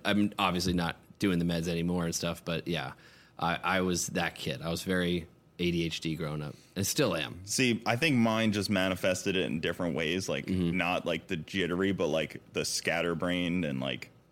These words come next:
Speaker 2: focus on twelve things at once and unable to do one thing to, like, what I, like, I should just focus on one thing to its finish
Speaker 1: Yeah.
Speaker 2: line, but it's more just like, "Eh, I'll just do fifty other things." <laughs>
Speaker 1: Yep. Yep. It's kinda like, um,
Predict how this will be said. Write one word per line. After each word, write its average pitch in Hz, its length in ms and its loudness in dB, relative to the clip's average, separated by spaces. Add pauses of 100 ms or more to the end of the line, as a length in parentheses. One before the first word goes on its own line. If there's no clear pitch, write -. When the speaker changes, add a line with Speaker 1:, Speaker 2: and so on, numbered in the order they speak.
(260)
Speaker 2:
focus 90 340 0
on 82 160 0
twelve 85 320 0
things 85 280 -4
at 78 100 0
once 76 500 -4 (280)
and 87 320 -4 (140)
unable 82 400 -2
to 92 120 -8
do 82 180 -2
one 80 280 -2
thing 85 260 -2
to, 90 120 -4
like, 76 300 -4 (880)
what 104 180 4
I, 92 140 2 (120)
like, 107 200 4
I 104 100 6
should 104 240 2
just 104 180 2
focus 107 300 2
on 104 160 4
one 104 180 4
thing 104 240 4
to 104 140 2
its 92 160 0
finish 95 340 6
Speaker 1:
Yeah. 117 80 4
Speaker 2:
line, 117 200 4
but 98 100 4
it's 92 140 0
more 101 160 4
just 98 160 2
like, 120 160 4
"Eh, 190 40 2
I'll 196 200 4
just 170 140 2
do 160 100 4
fifty 147 440 2
other 127 220 4
things." 123 540 6
<laughs> - 40 2
Speaker 1:
Yep. 233 120 4 (260)
Yep. 101 340 4
It's 107 140 -2
kinda 123 240 4
like, 113 300 4
um, 95 480 4